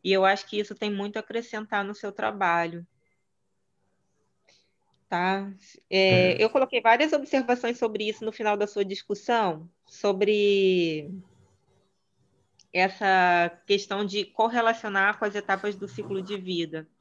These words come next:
Speaker 1: Se
Speaker 2: Hum.
Speaker 1: você precisar de um I C pra escravizar, pra ele fazer as medidas pra você,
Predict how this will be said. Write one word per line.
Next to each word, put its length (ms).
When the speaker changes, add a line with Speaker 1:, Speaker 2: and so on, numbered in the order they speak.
Speaker 1:
Se 80
Speaker 2:
Hum. 40
Speaker 1:
você 260
precisar 540
de 160
um 120
I 80
C 320
pra 200
escravizar, 800
pra 100
ele 140
fazer 320
as 100
medidas 420
pra 160
você, 540